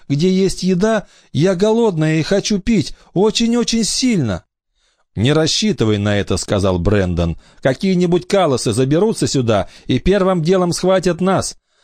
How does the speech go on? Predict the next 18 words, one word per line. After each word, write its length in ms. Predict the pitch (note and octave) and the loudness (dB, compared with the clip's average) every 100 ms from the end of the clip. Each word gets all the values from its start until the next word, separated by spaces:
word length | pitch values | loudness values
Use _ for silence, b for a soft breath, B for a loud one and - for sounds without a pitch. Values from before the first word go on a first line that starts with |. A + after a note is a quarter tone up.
| _ _ - | _ _ -4
«Колоссы», 800 | C3+ E3+ F3+ G#3+ D#3+ - E2 - - | 0 2 2 2 0 -2 -4 -6 -6
поправила 540 | - F#2+ G#2 F#2+ F2+ F2+ | -2 0 0 2 0 -2
Корделия. 720 | F#2+ F2+ D#2+ F2+ E2 E2 - _ _ _ - | -2 -2 0 0 0 -2 -4 _ _ _ -2
«Ты 140 | D#3+ | 0
перестанешь? 720 | D3 D#3+ D#3+ - A3 G#2 - - _ | 2 0 0 0 0 -2 -6 -12 _
Какая 340 | C3+ B2 G#3 | -4 0 0
вообще 360 | F#3+ G3+ - F#3+ | 0 0 0 0
разница? 540 | D3 G2 G2 - F2+ - B B | 0 0 -2 -2 -4 -6 B B
Даже 300 | B2 E3 F3+ | 0 2 2
если 260 | F#3 F#3+ | 0 0
тупые 420 | F3+ G3 E3 F#3+ F3+ | 0 0 2 2 2
гиганты 520 | F3 E3+ F3+ D#3 F3+ | 0 2 0 0 0
не 120 | F3+ | 2
найдут 420 | F#3+ F3 C3+ A#2+ | 2 0 0 0
нас, 260 | B2+ A#2 - | 0 -2 -4
мы 140 | B2 D3+ | 0 2
утонем». 520 | D3 - B2+ A#2+ A#2+ - _ _ _ _ _ _ | 2 2 0 0 -4 -8 _ _ _ _ _ _
«Утонем?» 760 | - C3 - D3 G#3+ C#4+ C4 A#2+ | 0 0 2 2 2 2 0 -2